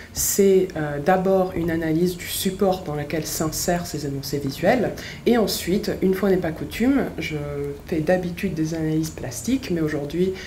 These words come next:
je vais m'en tenir à une description figurative, parce que si je commence à faire une analyse plastique de l'info-, de le-, l'enluminure que je vous présente aujourd'hui,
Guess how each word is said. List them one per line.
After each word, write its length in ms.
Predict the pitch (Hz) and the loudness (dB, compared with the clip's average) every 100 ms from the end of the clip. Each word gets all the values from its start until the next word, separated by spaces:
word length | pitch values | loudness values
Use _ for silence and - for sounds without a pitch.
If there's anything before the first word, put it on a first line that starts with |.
| - | -10
je 100 | - | -4
vais 140 | 175 196 | 2 4
m'en 140 | 185 | 4
tenir 400 | 170 143 151 170 | 0 -4 -4 -2
à 100 | 165 | 2
une 120 | 160 | 2
description 460 | 156 151 - 139 156 | 2 -2 -6 -8 -8
figurative, 840 | 151 160 151 139 139 - 240 170 - | -4 -2 -2 -4 -4 0 0 0 -2
parce 200 | 151 - | -4 -4
que 100 | 160 | -6
si 200 | - 170 | -4 -4
je 80 | |
commence 540 | 160 196 196 196 190 165 | -4 -2 0 0 -2 -4
à 60 | |
faire 140 | 160 156 | -2 0
une 120 | 160 | 2
analyse 480 | 156 156 170 185 175 | 2 2 2 0 -2
plastique 640 | - 160 156 - 190 190 - - - - | -6 -6 -6 -6 -6 -6 -12 -14 -8 -4
de 60 | |
l'info-, 360 | 170 165 175 170 156 | -2 -2 -4 -4 0
de 240 | 156 151 151 165 165 | 2 2 2 2 0
le-, 340 | 165 151 151 160 | 0 0 0 2
l'enluminure 600 | 190 202 208 208 202 202 | 4 6 6 6 4 2
que 100 | 165 | -4
je 20 | |
vous 80 | 151 | -4
présente 400 | - 156 147 - | -4 -4 -6 -8
aujourd'hui, 440 | 143 139 139 226 | -8 -8 -4 -6